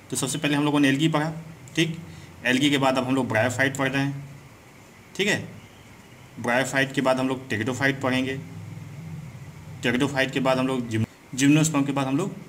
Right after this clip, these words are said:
एंजियोस्पर्म पढ़ेंगे, ठीक है। तो देखिए, एल्गी में भी vascular सिस्टम नहीं होता था, न तो ब्रायोफाइट में vascular system होता है। मतलब इन दोनों में जाइलम phloem नहीं पाया जाता है, Vascular system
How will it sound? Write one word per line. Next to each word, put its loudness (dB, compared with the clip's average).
एंजियोस्पर्म 4
पढ़ेंगे, -10
ठीक -2
है। -6
तो -4
देखिए, 0
एल्गी 4
में 0
भी 4
vascular 4
सिस्टम 2
नहीं -2
होता -2
था, -10
न 4
तो 2
ब्रायोफाइट 0
में -2
vascular -4
system -4
होता -10
है। -12
मतलब 2
इन 0
दोनों 6
में 2
जाइलम 4
phloem 2
नहीं 6
पाया -2
जाता -8
है, -8
Vascular 0
system -4